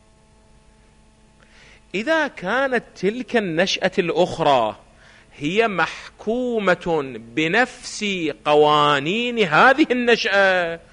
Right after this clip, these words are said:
فكل ما كنا نكتشفه من قوانين هذه النشأة، نشأة نجريها على ماذا؟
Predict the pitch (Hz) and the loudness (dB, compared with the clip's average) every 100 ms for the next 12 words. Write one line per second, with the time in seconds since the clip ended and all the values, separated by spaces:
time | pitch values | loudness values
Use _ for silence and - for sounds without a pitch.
0 | - - _ - 294 415 427 359 254 220 | -20 -20 _ -12 -4 0 0 0 2 0
1 | - 233 220 214 202 190 214 196 240 233 | 0 -2 2 2 2 0 -2 0 -2 -2
2 | 202 202 208 269 294 277 254 240 240 226 | 0 4 4 4 8 10 10 8 6 4
3 | 202 208 202 202 202 208 190 233 214 202 | 6 6 6 4 4 4 4 0 -2 0
4 | 196 - 233 269 - - 202 254 196 269 | 0 4 6 6 2 -4 2 4 4 6
5 | 302 277 269 294 285 262 247 240 240 | 8 8 8 8 8 8 6 4 2